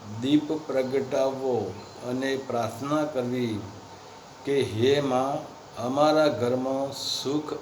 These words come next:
અને શાંતિ આપજે." તો ઝવેરામાં આપણે શોખના ઝવેરા વાવતા નથી.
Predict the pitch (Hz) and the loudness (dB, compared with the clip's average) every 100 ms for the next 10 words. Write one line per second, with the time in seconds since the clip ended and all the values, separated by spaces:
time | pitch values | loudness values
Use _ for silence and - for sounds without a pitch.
0 | 127 127 131 127 - 113 117 117 131 131 | -6 -2 0 0 -2 -4 -4 -4 -2 -2
1 | 131 - - 110 110 123 120 123 95 - | -4 -8 -6 -4 -2 -4 -2 -2 -2 -6
2 | - - - - - - - - - - | -14 -18 -18 -18 -18 -18 -18 -18 -6 4
3 | 156 151 110 95 - - - - - - | 8 8 6 -2 -8 -14 -16 -18 -18 -18
4 | - - - 107 104 113 143 170 170 156 | -18 -18 -16 -8 -2 2 4 6 6 6
5 | 151 156 165 - - - - - - - | 6 4 2 -2 -8 -16 -16 -18 -18 -18
6 | - 127 127 135 147 151 147 123 120 135 | -4 4 4 4 2 2 2 0 0 2
7 | 147 147 120 120 135 135 135 117 113 113 | 4 4 4 4 4 4 4 2 0 0
8 | 123 117 107 107 101 85 | 0 0 -2 -4 -8 -8